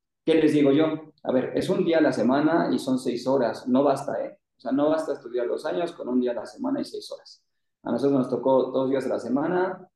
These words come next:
seis horas al día, o sea, doce horas a la semana. Y ahorita que estamos en un tema híbrido, pues la realidad es que no es lo mismo sacar generaciones en híbrido que, pues, en la práctica, ¿no?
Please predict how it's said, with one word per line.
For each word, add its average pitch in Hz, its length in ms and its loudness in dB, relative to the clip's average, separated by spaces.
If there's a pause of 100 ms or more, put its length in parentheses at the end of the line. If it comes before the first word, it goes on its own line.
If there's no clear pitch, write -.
seis 120 300 -6
horas 160 380 -2
al 110 680 -8
día, 185 300 0
o - 40 -6
sea, - 140 -6
doce 127 240 -4
horas 117 240 -4
a - 80 -10
la 104 60 -12
semana. - 320 -16 (480)
Y 127 80 2
ahorita 156 320 2
que - 80 -6
estamos 151 340 2
en 139 100 2
un 139 120 2
tema 143 240 2
híbrido, 143 340 0
pues - 300 -16
la 113 100 -8
realidad 120 360 -4
es 123 120 -8
que 110 80 -12
no 117 140 -8
es 120 80 -6
lo 117 120 -8
mismo 117 480 -2 (220)
sacar 123 380 -4
generaciones 113 640 -4
en 110 140 -6
híbrido 123 360 2
que, - 100 -6
pues, - 160 -10
en - 100 -8
la 104 120 -10
práctica, - 500 -4
¿no? - 380 -6